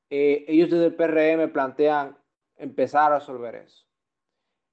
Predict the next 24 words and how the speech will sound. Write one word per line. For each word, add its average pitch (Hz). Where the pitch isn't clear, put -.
Eh, 160
paralelamente, 208
ellos 185
planean 175
tener 165
un 165
tipo 160
de 151
cambio 156
real 151
y 147
competitivo. 123
Otro 196
cambio 190
significativo 156
será 151
que 156
ellos 156
desplegarán 143
esfuerzos 151
para 139
que 147
los 135
ingresos 151